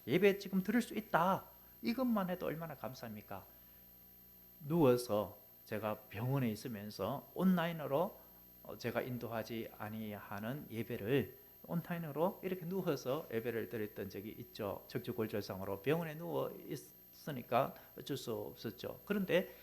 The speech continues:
제가 지금 이렇게 예배를 집례하고 하나님의 집에 예배당에 와서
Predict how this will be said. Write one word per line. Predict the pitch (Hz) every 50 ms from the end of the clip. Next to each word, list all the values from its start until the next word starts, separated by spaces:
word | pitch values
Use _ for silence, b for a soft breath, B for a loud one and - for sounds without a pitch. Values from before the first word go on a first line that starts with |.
| B B -
제가 | - - - 160 165 185 180
지금 | 180 - 190 - 185 180 170
이렇게 | 160 170 165 - - 139 147 175 185 B B B B - -
예배를 | 107 117 123 123 110 107 101 98
집례하고 | - - 143 139 123 131 120 107 101 101 - - - 98 92 90 - B B B B B B B -
하나님의 | - - 190 190 180 170 165 156 156 151 143 139 139 - - - B B B B B - 135 131
집에 | - - - - 120 110 95 - - -
예배당에 | 131 131 143 156 160 - 170 196 196 180
와서 | 147 120 120 131 139 - - 143 160 180 -